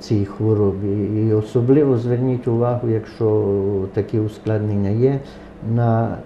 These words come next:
лікування цих ускладнень. Можливо, вони вже іноді мають і, е, більш таку складну, е, клініку, що впливає більше на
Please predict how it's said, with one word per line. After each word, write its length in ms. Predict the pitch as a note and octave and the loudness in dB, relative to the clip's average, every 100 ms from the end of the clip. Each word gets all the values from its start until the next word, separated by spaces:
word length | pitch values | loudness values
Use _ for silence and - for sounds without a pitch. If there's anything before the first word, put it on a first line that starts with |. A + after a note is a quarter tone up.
| A2+ | -2
лікування 760 | B2+ B2 C3+ C3 C#3 A2+ G#2 G2+ | 0 0 0 2 2 2 0 -2
цих 300 | - C#3 - | 4 4 4
ускладнень. 680 | G#2 - G2+ F#2+ F#2+ F#2+ | -6 -2 -2 0 -2 -2
Можливо, 380 | G2+ G#2 C3 B2 | -2 2 4 4
вони 320 | A#2 A#2 B2+ | 2 2 2
вже 220 | B2+ A#2+ A#2 | 0 0 -2
іноді 600 | A#2+ B2+ B2 A#2+ A#2 A#2 - - - | 0 0 0 0 -2 -2 -8 -18 -4
мають 520 | A2+ A#2+ A#2+ A#2 - - | 0 2 2 0 -4 -6
і, 360 | A#2+ A#2+ A#2 A#2 A2+ - - - - A#2 | -2 2 2 0 -2 -8 -20 -20 -14 -4
е, 180 | A#2 A2+ G#2+ | -2 -2 4
більш 260 | B2+ A#2+ - | 4 2 -2
таку 380 | A2+ - C#3+ | -4 -2 -4
складну, 800 | B2 - A#2+ A#2 A#2 C#3 D#3 B2+ F#2+ | -4 -4 2 4 4 4 4 2 0
е, 920 | F#2+ G#2+ G#2+ G#2+ G#2+ G#2+ G#2+ G2+ - | -4 -4 -2 -2 -2 -2 -2 -4 0
клініку, 640 | B2 B2 G#2+ G#2 - G2 - | 4 4 4 0 -4 -8 -6
що 220 | - G#2 G2+ - - - - | -2 -2 -2 -8 -20 -20 -10
впливає 600 | G#2 - A#2 A#2 B2 A#2+ | -10 0 4 4 4 2
більше 480 | A2+ D3 D#3+ D#3 A#2 | 4 4 2 0 -2
на 580 | A2+ A2 G#2+ G#2+ G2+ | 0 0 0 0 0